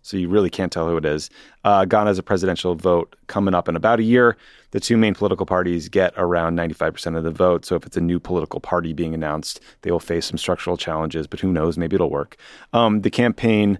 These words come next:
the masked campaign, sorry, promises to release the identity of the candidate as soon as possible, along with policy objectives and goals. A lot of people think this is a m-,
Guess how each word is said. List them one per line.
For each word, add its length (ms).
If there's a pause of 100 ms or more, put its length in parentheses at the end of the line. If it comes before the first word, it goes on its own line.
(180)
the 80
masked 460
campaign, 420
sorry, 320
promises 480
to 100
release 300
the 80
identity 420 (360)
of 100
the 80
candidate 480
as 80
soon 160
as 80
possible, 520
along 280
with 160
policy 340
objectives 400
and 140
goals. 420 (480)
A 40
lot 160
of 40
people 220
think 280
this 300 (220)
is 180
a 40
m-, 240